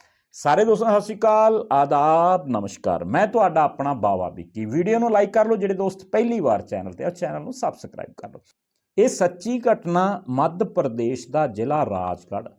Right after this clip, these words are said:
ਤੇ ਇਸ ਦਾ ਇੱਕ ਸ਼ਹਿਰ ਬਿਆਬਰਾ। ਬਿਆਬਰਾ ਦੇ ਆਗਰਾ ਤੋਂ ਮੁੰਬਈ ਜਾਣ ਵਾਲੇ ਹਾਈਵੇ ਦੇ ਉੱਤੇ ਇੱਕ ਪੈਟਰੋਲ ਪੰਪ ਹੈ। ਪੈਟਰੋਲ ਪੰਪ ਦੇ ਕੋਲ ਇੱਕ ਗੱਡੀ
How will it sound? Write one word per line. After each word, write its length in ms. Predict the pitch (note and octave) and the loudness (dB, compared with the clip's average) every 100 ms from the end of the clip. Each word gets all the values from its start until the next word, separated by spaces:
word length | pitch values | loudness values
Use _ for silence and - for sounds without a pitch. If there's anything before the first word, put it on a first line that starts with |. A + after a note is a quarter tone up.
| _ _ _ _ | _ _ _ _
ਤੇ 140 | D#3+ E3 | -4 0
ਇਸ 320 | D#3 E3+ F#3+ - | 2 4 2 2
ਦਾ 220 | G#3+ G3+ - | 2 2 0
ਇੱਕ 320 | E3+ E3+ - - _ _ _ | -4 -4 -14 -20 _ _ _
ਸ਼ਹਿਰ 540 | - - D3 D3 E3+ - - _ _ | -10 0 0 2 0 -2 -14 _ _
ਬਿਆਬਰਾ। 720 | G2+ A#2+ C3+ C3+ G2 F2 - - _ _ _ _ _ - | -4 0 2 2 0 -6 -8 -16 _ _ _ _ _ -6
ਬਿਆਬਰਾ 580 | A#2+ E3+ A3 G#3+ A3 A3 | 2 4 4 4 4 4
ਦੇ 220 | G3+ A3+ - | 4 2 2
ਆਗਰਾ 420 | D3 D3 D3+ F3+ G3 | 2 2 2 2 2
ਤੋਂ 200 | F#3+ G#3 | 0 -4
ਮੁੰਬਈ 500 | D#3+ C3 B2 C#3 E3 | -2 -2 0 0 0
ਜਾਣ 360 | B2 A#2+ A#2+ A#2+ | 0 -2 -2 -4
ਵਾਲੇ 300 | G#2+ G2 G#2 D#2 - _ _ _ _ - | -2 -2 -2 -6 -12 _ _ _ _ 0
ਹਾਈਵੇ 440 | C#3 A3+ F#3 D#3+ | 4 4 4 0
ਦੇ 140 | F#2+ | 0
ਉੱਤੇ 340 | E2 - - - - _ _ _ _ | -8 -12 -20 -20 -20 _ _ _ _
ਇੱਕ 200 | F3 F3 | -4 -2
ਪੈਟਰੋਲ 460 | F#3 F3+ F3 D3+ D#3 | -2 -2 0 2 0
ਪੰਪ 420 | D3 F#2 D#2 _ | -2 -10 -10 _
ਹੈ। 100 | - - _ _ _ _ _ _ - | -20 -20 _ _ _ _ _ _ -4
ਪੈਟਰੋਲ 460 | E3 F3+ E3+ G3+ A3+ | -2 2 4 4 2
ਪੰਪ 300 | A3+ A3 G#3+ | 0 0 -2
ਦੇ 200 | F#3+ G#3+ G#3+ - | 0 0 0 -2
ਕੋਲ 380 | C#3 G#2+ E2 - _ _ _ _ _ _ | 0 0 -4 -14 _ _ _ _ _ _
ਇੱਕ 280 | A3 B3 C#4 | -4 -2 -2
ਗੱਡੀ 440 | F#3 C#3 A2+ C#3 | 0 0 0 0